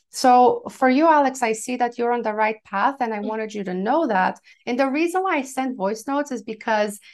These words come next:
Speaker 1: that's my preferred method of communication.
Speaker 2: No, I love that. I do
Speaker 1: And, uh,
Speaker 2: too. Even in my, my personal life, I'm always voice notes. I think it's, I don't know, it's fun and it's more personal. <laughs>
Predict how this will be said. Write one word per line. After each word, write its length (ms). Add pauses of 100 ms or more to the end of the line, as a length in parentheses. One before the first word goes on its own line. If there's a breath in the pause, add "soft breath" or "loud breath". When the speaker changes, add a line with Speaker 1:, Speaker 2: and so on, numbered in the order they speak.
Speaker 1:
that's 260
my 120
preferred 540
method 440
of 140
communication. 640
Speaker 2:
No, 140
I 140
love 260
that. 220
I 120
do 120
Speaker 1:
And, 120
uh, 220
Speaker 2:
too. 200
Even 220
in 80
my, 200
my 200
personal 460
life, 240
I'm 140
always 500 (100)
voice 320
notes. 380
I 160
think 200
it's, 220 (200)
I 40
don't 120
know, 100
it's 160
fun 340
and 140
it's 180
more 260
personal. 680
<laughs> 60